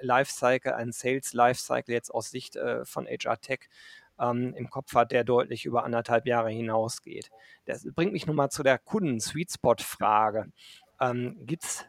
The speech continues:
Sweet Spots an Kunden, wo ihr sagt, die sind besonders spannend? Ähm, sind's eher die großen Unternehmen, sind's die Enterprises, ist es der große Mittelstand, sind's,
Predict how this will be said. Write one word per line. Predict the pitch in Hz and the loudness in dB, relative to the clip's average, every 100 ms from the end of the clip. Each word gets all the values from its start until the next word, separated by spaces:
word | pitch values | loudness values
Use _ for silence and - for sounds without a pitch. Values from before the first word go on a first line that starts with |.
| - | -14
Sweet | - 160 185 - | -10 -6 -6 -8
Spots | - - 170 - | -2 2 2 0
an | - 160 151 | -8 -6 -4
Kunden, | - 156 180 180 175 | -4 0 2 2 2
wo | 156 | 2
ihr | 143 147 | 2 2
sagt, | 143 135 | 2 0
die | 135 | -6
sind | 151 | -4
besonders | 139 113 127 170 | -4 -2 -2 -2
spannend? | - - 160 180 220 _ - - _ _ | -2 -4 -4 -4 -6 _ -20 -20 _ _
Ähm, | - 131 127 | -2 0 -2
sind's | 143 - | -4 -4
eher | - | -4
die | 113 | -4
großen | - 151 185 175 | 0 2 2 0
Unternehmen, | 160 151 147 131 135 | -4 -2 -2 -2 -4
sind's | 139 139 | -4 -6
die | 139 | -4
Enterprises, | 151 143 135 127 120 127 - 135 | -2 -2 -2 0 0 0 -4 -8
ist | - | -8
es | 123 | -6
der | 143 | -4
große | 135 123 - | -4 -4 -4
Mittelstand, | 135 143 131 - 127 123 | -4 -2 -4 -2 -2 -2
sind's, | - 127 - | -4 -6 -6